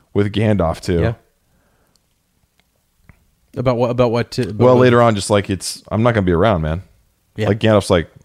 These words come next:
Speaker 1: "This, this is, this is up to you now.
Speaker 2: This is,
Speaker 1: My
Speaker 2: yeah.
Speaker 1: great enemy was
Speaker 2: Yeah.
Speaker 1: Sauron, or
Speaker 2: Right.
Speaker 1: yeah, Sauron, and, um, I'm not gonna be here forever."
Speaker 2: Mm-hmm.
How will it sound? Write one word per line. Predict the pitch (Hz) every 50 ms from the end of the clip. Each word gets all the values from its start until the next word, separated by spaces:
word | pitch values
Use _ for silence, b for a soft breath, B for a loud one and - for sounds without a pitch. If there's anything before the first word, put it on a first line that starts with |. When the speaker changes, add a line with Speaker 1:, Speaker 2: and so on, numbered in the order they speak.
| - _ - _ _ -
Speaker 1:
"This, | 104 107 -
this | - 120 139 131
is, | 110 90 - - - _ _ - _ - _
this | - 117 123
is | 113 98 98 123
up | 127 120
to | - - 131
you | 123
now. | 101 98 95 87 85 - _
Speaker 2:
This | - 104
is, | 90
Speaker 1:
My | 98 104
Speaker 2:
yeah. | 110 98 92
Speaker 1:
great | 113 110 -
enemy | 107 107 110 110 110 113
was | 113 104 101 -
Speaker 2:
Yeah. | 107
Speaker 1:
Sauron, | 101 104 110 110 110 113 120 120 110 b b b b b b
or | - 101
Speaker 2:
Right. | 101 101 104 - _ _
Speaker 1:
yeah, | 113 120 104 85 80
Sauron, | - - 104 98 95 92 95 104 104 95
and, | 90 90 87 - b b b b b b b b b b b b b b b b b -
um, | - 98 95 95 92 90 87 85 90 101 - _ _ _
I'm | 87 92 90 90 90 90 87 87 92 - _ _ _ _ _ _ _ _ _ _ _ _ _ _ _ _ _ _ _ _ _ _ -
not | 117 104 98 -
gonna | - 95 98
be | 92 113 131
here | 143 127 104
forever." | - - 90 87 87 85 82 82 82 85
Speaker 2:
Mm-hmm. | - 110 117 120 113 120